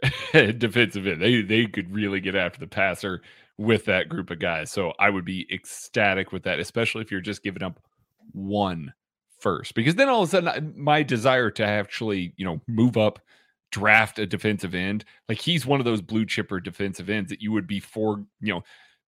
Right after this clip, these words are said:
be packaging, you know, twenty-nine and fifty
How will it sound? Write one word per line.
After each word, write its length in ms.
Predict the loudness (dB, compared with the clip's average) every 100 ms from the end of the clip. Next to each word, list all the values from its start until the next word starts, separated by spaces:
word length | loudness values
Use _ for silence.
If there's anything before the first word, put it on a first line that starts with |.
| _
be 120 | -4
packaging, 800 | -2 0 0 0 0 0 -2 -8 _ -4
you 100 | -4
know, 80 | -2
twenty-nine 640 | -4 -2 -2 -2 -4 -6
and 100 | -8
fifty 460 | -6 -6 -8 -16 -16